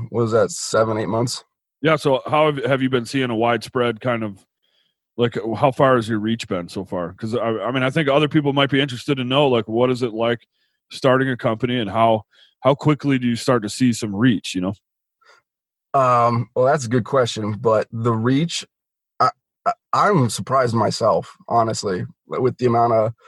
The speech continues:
Speaker 1: the positive feedback, like the D Ms, all that stuff, the messages
Speaker 2: Yeah.
Speaker 1: on Facebook, you know, "Love what you're doing, keep going, keep grinding."
Speaker 2: Yeah.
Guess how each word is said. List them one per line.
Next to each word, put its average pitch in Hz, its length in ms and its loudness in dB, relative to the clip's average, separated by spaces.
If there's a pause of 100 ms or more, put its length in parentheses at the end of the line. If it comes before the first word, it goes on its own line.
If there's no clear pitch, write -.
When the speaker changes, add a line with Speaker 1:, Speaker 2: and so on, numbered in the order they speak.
(160)
Speaker 1:
the 117 80 -6
positive 117 540 0
feedback, 123 560 0
like 113 140 -2
the 117 80 -6
D 127 360 0
Ms, 120 460 2
all 120 260 2
that 110 160 2
stuff, 113 240 0
the 107 80 -6
messages 113 640 -2 (260)
Speaker 2:
Yeah. 107 120 0
Speaker 1:
on 107 140 2 (100)
Facebook, 120 540 0 (540)
you 113 120 -2
know, 107 340 0 (240)
"Love 143 220 0
what 147 80 0
you're 135 80 0
doing, 143 520 0
keep 131 240 -2
going, 120 420 2
keep 117 200 -4
grinding." 107 760 0 (380)
Speaker 2:
Yeah. 95 160 -2